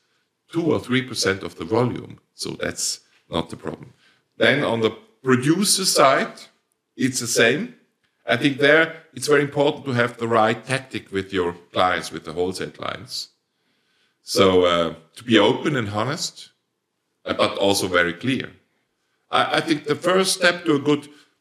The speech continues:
price uprising strategy is always that you stop producing some types of plants. Huh?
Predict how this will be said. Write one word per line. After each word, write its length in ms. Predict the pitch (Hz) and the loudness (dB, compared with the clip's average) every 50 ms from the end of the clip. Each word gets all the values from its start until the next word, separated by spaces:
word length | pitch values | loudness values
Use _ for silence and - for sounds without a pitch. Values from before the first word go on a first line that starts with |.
| _ - | _ 0
price 640 | 143 135 131 123 123 127 131 135 - - - - - - | 2 4 4 6 4 4 2 2 2 0 0 0 0 0
uprising 680 | - 135 - - 147 127 117 110 113 117 - 123 117 | 0 0 2 2 4 4 6 4 4 2 0 -2 -4
strategy 840 | - - - - 120 123 123 - 123 - - 123 113 127 123 123 - _ _ _ _ _ _ _ - | -6 -4 0 0 0 0 0 -4 -8 -6 -2 -2 -2 -2 -2 -6 -18 _ _ _ _ _ _ _ 0
is 200 | 127 127 123 - | 2 2 4 4
always 760 | - 113 117 123 127 127 127 123 120 120 - - - - _ _ _ _ _ - | 4 6 6 6 4 4 2 2 2 2 0 -2 -4 -6 _ _ _ _ _ 0
that 220 | 113 110 - - | 0 0 0 0
you 100 | 113 104 | -6 -6
stop 560 | - - - - 113 123 - - - - _ _ _ _ _ _ _ | -6 -6 -2 2 2 2 2 0 -8 -18 _ _ _ _ _ _ _
producing 720 | - 113 104 95 110 113 117 123 123 123 - 127 113 113 | -2 -2 0 0 0 0 0 0 -2 -2 -4 -4 -6 -6
some 260 | 113 - 113 95 92 - | -4 -4 -4 -4 -4 -2
types 360 | - 92 87 90 92 - - | 0 0 0 0 0 -4 -10
of 180 | 85 82 - - | -10 -12 -12 -10
plants. 600 | 82 78 - - - - - - - - - _ _ _ _ _ - | -10 -10 -10 -12 -14 -10 -8 -8 -8 -8 -12 _ _ _ _ _ -16
Huh? 120 | 127 185 | -16 -16